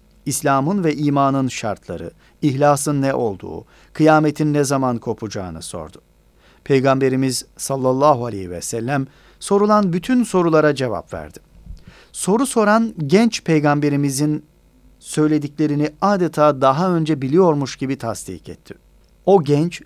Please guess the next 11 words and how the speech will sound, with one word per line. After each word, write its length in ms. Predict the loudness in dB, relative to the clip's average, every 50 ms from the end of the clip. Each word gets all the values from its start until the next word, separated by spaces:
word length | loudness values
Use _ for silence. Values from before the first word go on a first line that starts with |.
| _ -8
çekip 380 | -6 -6 -2 -2 -4 -4 -2
gittikten 500 | -6 -6 -4 -4 -6 -2 0 0 0 0
sonra 520 | -2 -2 -4 -4 -4 -2 0 0 0 -2 -4 _ _
Peygamberimiz 800 | -2 -2 0 0 2 0 0 0 -2 -2 -2 -2 -2 -4 -6 -10 -14 _
sallallahu 680 | -14 -6 -4 -4 -2 -2 -2 -4 -2 -2 -2 -2 -2 -4
aleyhi 240 | -8 -8 -8 -10 -10
ve 100 | -10 -12
sellem, 480 | -12 -10 -8 -8 -6 -4 -4 -4 -6 -6 _ _ _ _ _ _ _ _ _ _ _ -12 -8
"Gelen 400 | -2 0 0 2 2 0 -2 -2
Cebrail 540 | -2 0 0 0 2 4 2 2 2 2 -2
aleyhisselamdı 800 | -6 -10 -10 -12 -12 -12 -12 -10 -10 -10 -10 -12 -14 -16 -20